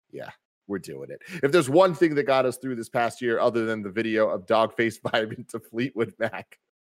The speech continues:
what a specific reference. You gotta love it. It is love. And that means getting extra cheesy for Valentine's Day is okay. We will allow it. Despite everything, MeUndies has found new ways to match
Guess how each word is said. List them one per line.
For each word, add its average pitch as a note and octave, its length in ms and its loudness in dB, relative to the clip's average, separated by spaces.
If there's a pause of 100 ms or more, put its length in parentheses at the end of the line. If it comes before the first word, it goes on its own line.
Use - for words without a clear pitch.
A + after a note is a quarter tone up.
(180)
what A#2+ 300 -4
a A#2+ 60 -12
specific C#3+ 640 -10
reference. E3 640 -2
You D#3+ 80 -12
gotta D#3 280 -2
love C#3+ 240 -2
it. - 100 -10
It E3+ 480 2
is D3 160 4
love. D3+ 320 6 (240)
And C#3+ 120 4
that D#3 180 2
means C#3+ 200 -2
getting C3 300 0
extra A#2+ 320 -4
cheesy G#2 380 -12
for G#2+ 140 -6
Valentine's G2+ 520 -4
Day G2+ 160 -4
is G2+ 200 -6 (100)
okay. A2+ 500 2 (100)
We A2+ 200 -4
will G#2 360 0
allow G#2 440 2
it. D#2 80 -8
Despite D#3 340 2
everything, B2 440 0 (640)
MeUndies A2+ 320 0
has G#2 100 -14
found G#2+ 220 -4
new G#2 120 -4
ways F#2+ 220 -4
to G#2 80 -8
match G2 400 -6